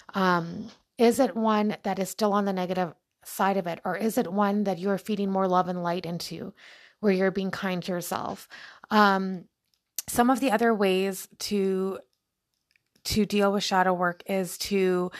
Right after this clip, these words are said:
also look at some of these triggers, also look at some of these negative aspects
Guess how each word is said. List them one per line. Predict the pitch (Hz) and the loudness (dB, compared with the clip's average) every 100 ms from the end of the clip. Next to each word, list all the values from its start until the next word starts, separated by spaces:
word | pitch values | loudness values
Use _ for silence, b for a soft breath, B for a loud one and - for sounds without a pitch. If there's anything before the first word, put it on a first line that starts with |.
| B B B B - | B B B B 2
also | 240 302 302 359 | 4 4 4 2
look | 262 240 240 | 4 2 2
at | 247 | -4
some | 233 | -4
of | 220 | -4
these | 214 214 | -2 -4
triggers, | - - 202 214 208 202 | -4 -2 0 2 0 0
also | - 214 277 | 0 0 2
look | 240 240 | 0 0
at | 233 | -4
some | 208 | -4
of | 220 | -2
these | 220 185 | -2 -2
negative | 190 196 208 - | -2 0 -2 -2
aspects | 175 185 - 277 302 302 - | -2 -2 -2 0 0 -2 -14